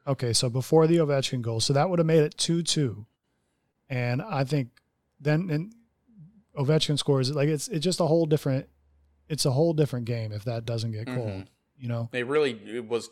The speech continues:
Speaker 2: kind of the, what, what took the wind out of the sails, I, I, I'd say.
Speaker 1: Yeah, exactly. So, yeah, we ended up losing four to three.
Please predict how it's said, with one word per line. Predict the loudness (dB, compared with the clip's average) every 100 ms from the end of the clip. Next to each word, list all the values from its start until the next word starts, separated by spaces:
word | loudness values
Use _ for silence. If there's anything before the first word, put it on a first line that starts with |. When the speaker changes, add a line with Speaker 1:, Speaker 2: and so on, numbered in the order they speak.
| _
Speaker 2:
kind | -6 -4 -4
of | -4
the, | -2 0
what, | 0 -2 0
what | -2
took | -2 -8
the | -10
wind | -8 -8 -6
out | -6
of | -6
the |
sails, | -6 -4 -4 -4
I, | -4 -2 -2 -2
I, | -4
I'd | -6
say. | -8 -4 -4 -4 -10 _ _ _ _
Speaker 1:
Yeah, | -2 -2 -2 -14 _ _ _ _ _ _ -10
exactly. | -6 -4 -4 -6 -8 -10 -14 _ _ _ _ _ _ _ -2
So, | 4 4 4 0 -6 _ _ _ _ _ _ _ _ -2
yeah, | 2 4
we | 6
ended | 6 6
up | 6
losing | 4 4 4 0
four | 6 6
to | 6
three. | 0 -2 0 2 0 -4